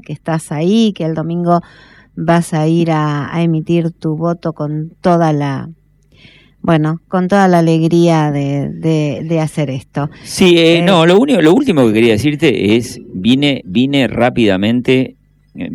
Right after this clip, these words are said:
Speaker 2: íbamos, iba, iba a llamar a varios, pero tan, tantos agotados, tantos con la,
Speaker 1: Sí,
Speaker 2: con, con,
Speaker 1: tal cual.
Speaker 2: eh, y, y lo íbamos a hacer muy largo, eh, agradecerle a todos los que trabajaron. Y todos los que van a trabajar el domingo.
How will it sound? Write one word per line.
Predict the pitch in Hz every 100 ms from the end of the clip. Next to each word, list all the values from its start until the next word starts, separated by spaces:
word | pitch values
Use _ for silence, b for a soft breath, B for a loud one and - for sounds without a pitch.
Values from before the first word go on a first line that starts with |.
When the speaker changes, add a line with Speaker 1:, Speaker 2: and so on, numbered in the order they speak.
| 85
Speaker 2:
íbamos, | 110 120 110 95 98
iba, | - - 85 95 104 85
iba | - 110 104
a |
llamar | 92 92 104
a | 98
varios, | 92 107 113 113
pero | 107 95
tan, | - 110 110
tantos | - 139 139
agotados, | 107 92 87 101 104 95
tantos | 101 98
con | 98 92
la, | 98
Speaker 1:
Sí, | -
Speaker 2:
con, | 151 110
con, | 113 98
Speaker 1:
tal | - 151 151 -
cual. | 151 139
Speaker 2:
eh, | 110 101 69 -
y, | 101 - - - 98
y |
lo | 98 110
íbamos | 113 107 98
a |
hacer | 98 107
muy | 101
largo, | 98 110 110 107
eh, | - 95 87 - - - - - _ _
agradecerle | - - - 110 135
a | 104
todos | 101 92 82
los | 71
que | -
trabajaron. | - - - - - - - _ _ _ _ _ _
Y | 104 123
todos | 208
los | 220
que | 160
van | 165
a |
trabajar | 131 117 120
el | 147
domingo. | 110 151 165 101 50 50 -